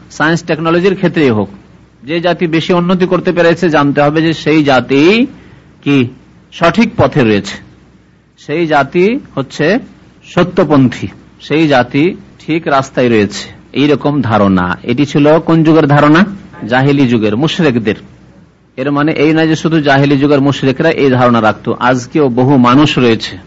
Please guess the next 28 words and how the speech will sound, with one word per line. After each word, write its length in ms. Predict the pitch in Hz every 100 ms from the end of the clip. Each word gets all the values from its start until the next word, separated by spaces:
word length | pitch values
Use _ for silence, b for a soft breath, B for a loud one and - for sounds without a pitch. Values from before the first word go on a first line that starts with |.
| -
কাফের 320 | 123 127 151
মুশরিক 400 | 143 147 - 143
বিধর্মীত 460 | 139 131 139 139 139
রয়েছেই, 800 | 139 139 127 170 - 127 135 170
কিন্তু 420 | 165 135 123 139
বহু 280 | 120 165 175
মুসলিম 500 | 160 147 - 185 202
রয়েছে, 540 | 170 135 110 - 113
জন্মগত 540 | 110 127 139 160 151 143
মুসলিম, 500 | 127 123 110 117 147
তারা 280 | 139 139
এইরকমই 500 | 160 143 147 147 170
ধারণা 340 | 151 127 120 113
করে 280 | 104 110 98 - B B -
যে 300 | 120 156 170
আজকালকার 640 | 165 165 190 180 180 170
যুগে 260 | 170 170 180
আমেরিকাকে 580 | 147 160 165 165 147
দেখছি 260 | 156 151 170
সবচেয়ে 600 | - 165 135 - 196 175
বেশি 420 | 151 - 160 160 - - - _ _ _ _ -
উন্নত 340 | 127 123 104
দেশ, 220 | 101 101 - - - - - -
ইউরোপ 460 | 127 156 160 180 175 - - 131
উন্নত, 400 | 156 156 139 104 - - - _
পশ্চিমারা 680 | 147 147 - 170 156 151 151
বেশি 280 | 143 160 202
উন্নত। 420 | 165 156 139 -